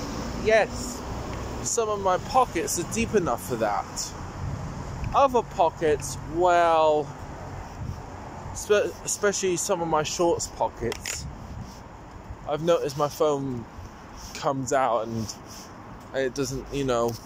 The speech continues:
snug in very well. So I'm thinking with a flip phone, because it can fold into size, like a square instead of a rectangle, um,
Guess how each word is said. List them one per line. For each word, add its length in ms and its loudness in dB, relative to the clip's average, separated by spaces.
snug 420 -2
in 200 0
very 260 4
well. 500 2
So 560 4
I'm 200 -4
thinking 640 -2
with 140 2
a 80 0
flip 260 0
phone, 480 0
because 500 2
it 160 0
can 160 -2
fold 460 4
into 260 0
size, 960 0
like 140 -4
a 20 -8
square 720 2
instead 240 2
of 120 4
a 20 2
rectangle, 840 0
um, 800 2